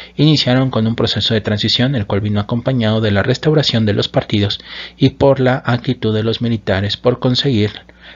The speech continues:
la mejor salida posible. La oposición fue legalizada con excepción de los partidos y grupos de izquierda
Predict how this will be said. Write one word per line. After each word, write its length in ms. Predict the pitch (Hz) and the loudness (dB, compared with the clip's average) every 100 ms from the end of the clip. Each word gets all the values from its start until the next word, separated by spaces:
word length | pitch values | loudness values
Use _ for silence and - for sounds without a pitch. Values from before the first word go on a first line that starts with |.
| - | -6
la 120 | 120 | -2
mejor 300 | 123 113 110 | 0 0 -2
salida 360 | - 110 95 85 | -2 -2 -2 -2
posible. 480 | 101 - 110 98 - - - _ _ _ - - | -4 0 0 -2 -6 -18 -20 _ _ _ -14 -2
La 120 | 120 | 0
oposición 480 | - 113 110 123 127 | 2 2 2 2 2
fue 100 | 120 | 2
legalizada 640 | 117 107 104 - 117 127 | 2 0 -2 -2 -2 -2
con 160 | - 120 | -2 -4
excepción 400 | - 110 113 117 | -2 -2 0 0
de 40 | |
los 140 | 117 | -2
partidos 500 | - 104 - 135 151 - | -2 -4 2 2 2 0
y 80 | 104 | -2
grupos 320 | 104 - 110 | -2 -2 -2
de 60 | |
izquierda 400 | 117 - 131 139 | -2 0 0 0